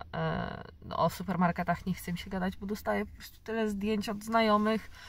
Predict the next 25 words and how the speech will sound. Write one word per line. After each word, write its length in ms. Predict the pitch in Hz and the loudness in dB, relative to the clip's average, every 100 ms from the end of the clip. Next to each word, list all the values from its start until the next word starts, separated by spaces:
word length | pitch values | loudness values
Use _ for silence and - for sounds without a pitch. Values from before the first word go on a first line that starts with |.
| - - - - - - - | -14 -14 -14 -16 -16 -18 -14
i, 560 | - 240 226 214 208 202 | -2 2 4 4 4 2
i 80 | 208 | 0
tyle 240 | 214 214 214 | 2 2 4
telefonów, 920 | 214 214 - 208 202 202 196 - - - | 4 4 6 6 8 4 2 -6 -8 0
e, 460 | 196 196 190 180 - | 2 4 4 2 0
że 600 | 190 185 190 190 190 185 | -2 0 4 6 6 4
po 60 | 185 | 0
prostu 360 | - 185 - 180 | -6 -6 -6 -8
przeraża 440 | - 196 196 180 | -2 2 4 4
mnie 140 | 180 | 2
to, 80 | 175 | 0
co 200 | - 185 | -4 -4
ludzie 280 | 180 175 180 | 0 0 2
robią, 680 | 175 165 175 170 165 170 160 - | 2 2 2 2 2 0 0 -4
e, 520 | - 170 160 - - - - - - - - | -2 0 0 -2 -4 -10 -14 -20 -20 -20 -18
w 80 | - | -12
supermarketach, 800 | - 185 185 180 175 165 165 165 | -8 -2 2 2 2 0 0 0
jak 220 | 175 165 - | -4 -8 -6
wykupują 580 | 175 185 175 185 180 170 | -4 -4 -6 -2 0 0
wszystko, 320 | - - 180 | -4 -8 -8
jakby 160 | 160 | -6
to 100 | 175 | -4
naprawdę 360 | 170 170 175 175 | -4 -2 -4 -4
była 220 | 175 170 | -4 -2
jakaś, 500 | 160 - 165 - - | -2 -4 -8 -8 -14